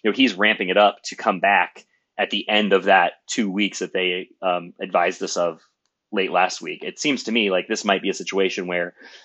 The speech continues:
you know, at the end of two weeks, then he'll ramp it up more and then be reevaluated in another two weeks. Um, and, you know, so when, when are we seeing Anthony Davis back? I mean, is it, is it mid-April? Like, would that, is that,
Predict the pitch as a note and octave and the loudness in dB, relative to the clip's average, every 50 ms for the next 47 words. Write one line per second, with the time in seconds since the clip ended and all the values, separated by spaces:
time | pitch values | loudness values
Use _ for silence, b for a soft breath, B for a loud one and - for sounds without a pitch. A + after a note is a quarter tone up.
0 | B B G2+ F#2+ F2+ G#2 A2 G#2+ G2 - - - - A#2 A2+ G#2+ G2+ G2 F#2+ F#2 | B B 0 0 4 4 4 4 2 0 -2 0 2 4 4 4 4 2 0 0
1 | - - - F#2+ G2 G#2 G2 G#2+ G2+ F#2 F#2 G2 G2 F2+ - G2 G2 F#2 G2 G#2 | -2 -4 0 2 4 4 4 4 2 2 2 2 2 2 4 4 4 4 2 0
2 | G2 G2 F#2+ F#2+ F#2 F2+ F2 F2+ F2+ F#2 F2+ F2+ F#2 F#2 F#2 F#2+ E2+ F2 F2 F#2 | 0 2 4 4 4 2 0 -2 -2 -4 -4 -2 -2 0 0 0 2 4 4 4
3 | F#2 F2+ F2+ F2+ E2+ F2 F2+ F#2 F2+ F2+ F2 F2+ E2+ - - - A2+ G#2 F#2+ F2+ | 2 2 -2 -4 -6 -6 -8 -6 -6 -4 -4 -6 -8 -8 -6 -4 -2 -2 -2 -2
4 | F2 E2 E2 E2 - - - B B B B B B - F#2+ F#2 F2 F2 E2 E2+ | -4 -6 -6 -8 -12 -16 -16 B B B B B B -2 0 2 2 0 -2 -6
5 | - _ _ _ _ _ - G#2+ G2+ G2 G2 G2 - _ _ - G#2+ G2 F#2+ - | -14 _ _ _ _ _ -2 0 0 0 0 -2 -8 _ _ -4 -2 -2 0 2
6 | A#2+ G#2+ G2+ - F#2 F#2 G#2+ B2 C#3 C#3+ B2 A2 C3 D#3 D3 C#3 - - C3 C3 | 2 2 0 0 -2 4 4 6 6 6 6 6 6 6 6 4 2 4 4 4
7 | A#2+ A2 A#2+ A#2 A#2 F#2+ F#2 A2+ C3 G#2 - - - C3+ C3+ - - F#2 F2 F2 | 4 4 2 2 2 2 4 4 4 4 2 4 4 4 4 4 0 -8 -8 -6
8 | F#2 G2 B2 B2+ B2 - _ _ _ _ _ - G2+ G2 A2+ A2 - _ _ _ | 0 2 2 2 2 -2 _ _ _ _ _ -10 -4 -2 -2 -2 -2 _ _ _
9 | _ _ - F2 E2+ - - - - E3+ G3+ - - - - F4 D4 - _ _ | _ _ -18 -12 -8 -6 -4 -4 -2 -4 -4 -4 -2 -2 -2 -2 -2 -4 _ _
10 | _ - A2+ G#2 - G#2 F#2 G#2 G2+ A2+ - - - A2 - G2+ F2+ | _ -2 -2 0 0 0 2 4 4 4 4 2 -2 0 2 0 -2